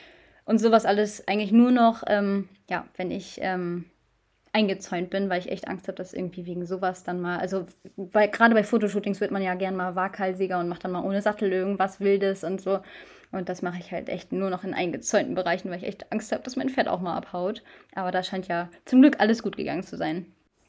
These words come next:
Und hier folgt noch eine weitere lustige,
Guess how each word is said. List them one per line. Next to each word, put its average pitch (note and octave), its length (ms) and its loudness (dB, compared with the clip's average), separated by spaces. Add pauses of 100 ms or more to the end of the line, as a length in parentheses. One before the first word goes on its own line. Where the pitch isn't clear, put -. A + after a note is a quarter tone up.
Und A3 260 2
hier A3+ 300 -4
folgt G#3+ 340 0
noch F#3+ 160 -4
eine F#3 240 -2
weitere G#3+ 400 0
lustige, A#3+ 720 2